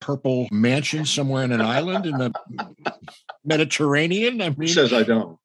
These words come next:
Speaker 1: <laughs>
Speaker 2: You know, of course, the island is, uh, Staten Island. You know, there are a lot of guys who work their whole life, uh, for the money,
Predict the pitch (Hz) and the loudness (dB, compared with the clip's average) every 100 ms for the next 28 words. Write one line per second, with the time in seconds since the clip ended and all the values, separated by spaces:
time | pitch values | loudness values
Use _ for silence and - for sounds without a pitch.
0 | _ 185 - 180 185 - 185 - 156 - | _ 0 4 4 4 2 -2 -2 -4 -8
1 | 147 - 104 98 98 - - _ _ - | -12 -8 -6 -8 -10 -16 -20 _ _ 2
2 | 147 131 120 139 143 107 107 107 104 107 | 2 4 6 6 4 2 -2 -4 -4 -4
3 | 107 98 98 113 - 143 147 98 92 92 | -4 -4 -6 -8 -2 0 0 -4 -12 -12
4 | 104 156 _ _ _ - 160 147 143 139 | -16 -18 _ _ _ -2 0 4 4 4
5 | 165 175 139 131 120 123 127 113 110 127 | 0 -2 -2 -2 -4 -2 -4 -4 -6 -2
6 | 120 113 123 104 - - _ _ - 113 | 0 0 0 -4 -8 -20 _ _ -8 -4
7 | 117 113 127 117 127 120 | -4 -2 0 2 2 -2